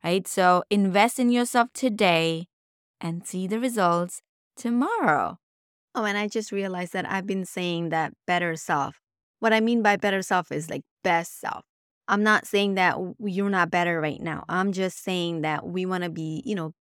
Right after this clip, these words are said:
best of ourselves. We wanna be the best version of ourselves.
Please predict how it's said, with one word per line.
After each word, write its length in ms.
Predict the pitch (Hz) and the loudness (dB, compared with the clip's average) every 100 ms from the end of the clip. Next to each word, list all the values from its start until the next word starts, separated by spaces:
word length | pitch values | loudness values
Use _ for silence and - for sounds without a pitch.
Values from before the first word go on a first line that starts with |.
| _ | _
best 560 | - 214 190 - - - _ | 2 2 2 -4 -14 -18 _
of 140 | - - | -8 -6
ourselves. 540 | 160 151 - - - - | -6 -4 -4 -6 -8 -10
We 120 | 175 | -8
wanna 240 | 165 165 | -6 -6
be 120 | 160 160 | -6 -6
the 100 | 156 | -4
best 360 | 160 196 - | -4 -4 -6
version 560 | 165 170 196 220 190 170 | -12 -4 2 4 2 -2
of 160 | 151 | -4
ourselves. 580 | - - - - - - | -6 -6 -6 -6 -6 -14